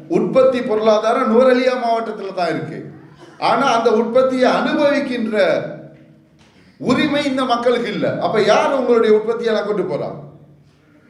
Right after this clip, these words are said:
யாரு கொண்டு போறா? நுவரெலியா, கொட்டகலை, அஹ், விசேஷமான இடம்.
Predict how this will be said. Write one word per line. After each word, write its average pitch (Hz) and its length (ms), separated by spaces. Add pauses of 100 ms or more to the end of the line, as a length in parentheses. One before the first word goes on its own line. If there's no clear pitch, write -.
(160)
யாரு 254 280
கொண்டு 220 200
போறா? - 280 (2500)
நுவரெலியா, 196 560 (100)
கொட்டகலை, 190 480 (360)
அஹ், 123 260 (460)
விசேஷமான 185 680
இடம். 160 280